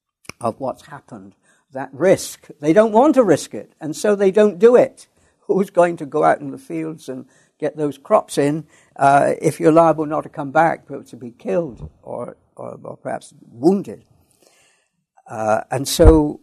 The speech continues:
it follows on in verse ten, and here is a bit of an uncertain, uh, translation we've got to, uh, to look at.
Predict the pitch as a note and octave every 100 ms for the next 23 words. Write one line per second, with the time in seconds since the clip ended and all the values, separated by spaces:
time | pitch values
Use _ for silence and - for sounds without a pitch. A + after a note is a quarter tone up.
0 | _ C#3+ B2+ - D#3+ D3 D#3+ D3+ C3+ A#2+
1 | A#2+ A#2+ - - A2+ A2 A#2 - _ C3
2 | C3 C3+ A#2+ - D3+ F#3+ F#3+ F#3+ - -
3 | C#3 D#3 D3+ - _ _ - D#3 D#3+ F#3+
4 | D#3 C#3 C3+ C3 D#3 D#3 C#3 A#2+ A#2 -
5 | A#2+ A2 - C3 A#2 C3 C3+ C3 C3 C3
6 | B2 B2 A#2+ C3 B2+ - A#2 G#2+ G2+ G2+
7 | G#2 G#2+ _ _ _ _ _ _ _ -
8 | C3 A2+ A#2 A#2 B2+ - G2+ -